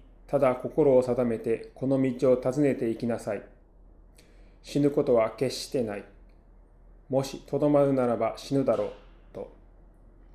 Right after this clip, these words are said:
また、西の岸の上に人がいて、呼んで言う。「あなた、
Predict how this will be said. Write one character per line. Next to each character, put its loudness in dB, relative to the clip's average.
ま -4
た、 -2
西 -4
の 2
岸 -6
の 4
上 2
に -2
人 -4
が 4
い 0
て、 -6
呼 4
ん 2
で 0
言 -6
う。 -10
「あ -2
な 2
た、 -2